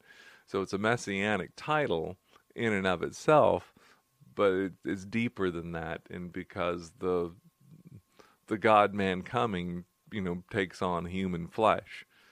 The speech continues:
and, and not as a, not as a conqueror, but as, you know, a, um, as a servant, and not just a servant, but a servant obedient to death, and not just to any death,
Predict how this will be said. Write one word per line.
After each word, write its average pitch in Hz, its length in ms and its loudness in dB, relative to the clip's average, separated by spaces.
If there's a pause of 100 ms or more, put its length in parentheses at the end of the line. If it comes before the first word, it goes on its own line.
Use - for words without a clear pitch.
(340)
and, 85 600 -6
and 90 240 -8
not 92 320 0
as 87 200 -2
a, 82 260 -2 (440)
not 95 320 -2
as 90 140 -8
a 92 60 -8
conqueror, 87 760 -4
but 82 360 -6
as, 85 600 -8
you 85 160 -12
know, 80 240 -10
a, 80 300 -10 (920)
um, 90 480 -8
as 90 160 -8
a 90 80 -4
servant, 107 540 2 (300)
and 90 140 -4
not 87 180 -2
just 80 160 -14
a 87 80 -10
servant, 104 400 -2
but 82 100 -8
a 87 80 -12
servant 82 500 -8
obedient 82 520 -10
to 90 80 -18
death, 98 440 6 (220)
and 90 100 -8
not 90 260 -2
just 87 300 -8 (200)
to 104 120 -4
any 113 240 -2
death, 85 400 -4